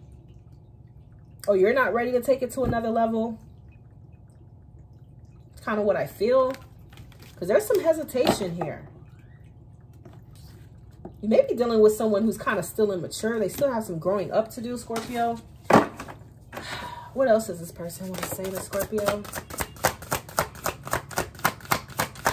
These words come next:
Maybe this is someone who still wants to play the field. You see? Yeah. Someone had a recent breakup or a divorce. That could be why they're not really ready yet, but,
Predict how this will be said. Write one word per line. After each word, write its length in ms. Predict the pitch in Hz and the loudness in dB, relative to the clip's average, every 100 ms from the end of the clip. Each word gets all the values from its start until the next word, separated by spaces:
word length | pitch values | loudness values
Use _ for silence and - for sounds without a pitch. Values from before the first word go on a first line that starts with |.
| - - | -4 0
Maybe 180 | 214 415 | 2 4
this 120 | - | 2
is 80 | - | 0
someone 340 | - 277 277 | 2 2 2
who 80 | 269 | 2
still 260 | - 233 | 0 0
wants 180 | 233 - | -2 -2
to 100 | - | -4
play 200 | - 240 | -4 -2
the 80 | 202 | -2
field. 560 | - 208 247 269 277 - - - - - - - - - - - - - | -2 0 4 4 4 -4 -18 -20 -20 -20 -20 -20 -20 -20 -20 -20 -20 -10
You 120 | 254 | -6
see? 380 | 277 440 508 523 | 2 6 6 6
Yeah. 560 | 226 359 453 165 143 160 - - - - - - - | 0 -2 2 2 2 -6 -14 -18 -20 -20 -20 -20 -10
Someone 260 | - 339 | 0 4
had 160 | 330 277 | 4 4
a 80 | 214 | 6
recent 340 | 247 294 220 | 4 4 2
breakup 360 | 202 240 240 226 | 4 4 2 4
or 160 | 175 | 4
a 20 | 175 | 4
divorce. 840 | 165 180 254 175 - 147 - - | 0 6 6 6 2 -8 -12 -10
That 160 | 170 - | -8 -4
could 140 | 254 | -2
be 180 | 254 240 | -2 0
why 240 | 180 208 | 2 2
they're 100 | 226 | 2
not 220 | 208 196 | 0 0
really 280 | 202 214 - 113 | 0 -2 -4 -10
ready 240 | 135 233 | -12 -8
yet, 320 | 277 269 269 | 0 0 2
but, 160 | 214 170 | 0 -2